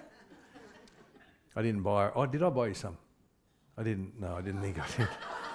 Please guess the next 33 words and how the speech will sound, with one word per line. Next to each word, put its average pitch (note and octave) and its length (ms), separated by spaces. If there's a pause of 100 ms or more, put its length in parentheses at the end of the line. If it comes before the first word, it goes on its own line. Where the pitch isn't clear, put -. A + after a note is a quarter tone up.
(320)
<laughs> - 800
Couldn't D3 220
remember B2+ 500
whether C3 320
I C3+ 60
did B2+ 240
or B2 140
I B2 60
didn't. A#2 300 (1040)
Um, B2 460 (1300)
yeah, A2 100
I G#2+ 60
think D#3+ 100
they C3+ 60
were A#2+ 100
ten B2 240
dollars, G2+ 340
way B2+ 180
too G#2 180
much. F2 220
I'm A#2+ 120
not G#2+ 180
spending A#2 460
that. - 280 (2500)
But E3 120
we D#3+ 100
watch G#3+ 300
this. - 280 (540)
How A3+ 200
is G#3 100
a F#3+ 40
pearl D#3+ 260
formed? D3 420